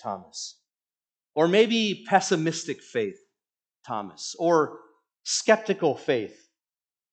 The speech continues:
Thomas. He's a man whose story is only included here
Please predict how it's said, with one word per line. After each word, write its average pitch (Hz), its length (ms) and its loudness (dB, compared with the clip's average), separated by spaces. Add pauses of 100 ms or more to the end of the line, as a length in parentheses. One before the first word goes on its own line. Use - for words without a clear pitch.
(160)
Thomas. - 680 -14 (420)
He's 156 120 -4
a 160 40 0
man 165 300 2
whose 147 340 -2
story 165 380 2
is 135 100 -2
only 160 240 0
included 143 380 -2
here 147 420 -2